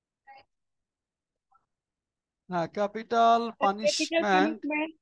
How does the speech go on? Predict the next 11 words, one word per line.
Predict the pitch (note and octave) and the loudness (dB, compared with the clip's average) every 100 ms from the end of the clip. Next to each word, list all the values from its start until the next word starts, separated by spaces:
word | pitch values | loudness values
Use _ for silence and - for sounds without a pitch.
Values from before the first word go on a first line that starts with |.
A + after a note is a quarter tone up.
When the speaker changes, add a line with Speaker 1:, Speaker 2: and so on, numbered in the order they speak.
| _ _ _ | _ _ _
Speaker 2:
deprive | C4 C4 C4+ C#4+ D4+ | -4 -2 0 2 2
a | D4+ B3+ | 0 2
persons | A#3+ B3+ - A#3+ B3 C4+ - - | 2 0 -6 -2 -2 -4 -4 -2
or | A3+ A#3 | -2 -2
criminal | B3 B3+ A#3+ F3 - | -2 0 0 -2 -4
of | G3+ A3+ F#3 | -4 -4 -4
being | B3 C#4 | -4 -2
Speaker 1:
uh, | D#4+ - - _ _ G3 | -2 -4 -12 _ _ -14
deprives, | G3+ - G3+ G#3+ A3+ | -12 -10 0 4 4
Speaker 2:
corrected। | F#3+ F#3+ A#3 F#3 - - _ _ _ _ _ _ _ _ _ _ _ _ _ _ _ | 4 0 -2 -4 -6 -14 _ _ _ _ _ _ _ _ _ _ _ _ _ _ _
Speaker 1:
deprives | F#3+ - G#3+ A3 A#3+ A3+ | -14 -4 0 2 0 -2